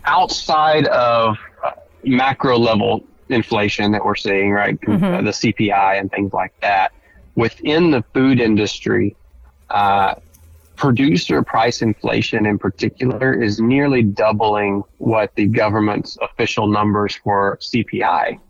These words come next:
Speaker 1: is saying. So c-, producer price inflation was up seven point three percent in June, uh, which is the biggest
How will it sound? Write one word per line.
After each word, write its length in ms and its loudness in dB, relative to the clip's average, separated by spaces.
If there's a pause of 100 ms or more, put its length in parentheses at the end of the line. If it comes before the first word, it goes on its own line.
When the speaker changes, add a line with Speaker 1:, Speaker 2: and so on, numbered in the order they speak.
Speaker 1:
is 200 -2
saying. 460 -2
So 320 -2
c-, 80 -14 (280)
producer 600 2
price 340 -2
inflation 560 -2 (840)
was 160 2
up 120 0
seven 360 2
point 260 0
three 160 2
percent 460 -2 (100)
in 240 2
June, 420 0 (360)
uh, 260 2
which 180 0
is 120 2
the 100 2
biggest 460 0